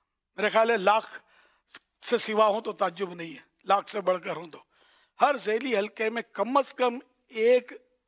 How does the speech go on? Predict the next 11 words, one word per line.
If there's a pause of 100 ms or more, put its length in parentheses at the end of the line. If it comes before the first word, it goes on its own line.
(140)
مدرسۃ
المدینہ (500)
بالغان
ہو، (480)
بلکہ
جتنی
مسجدیں
ہیں،
اللہ
کرے (460)
کہ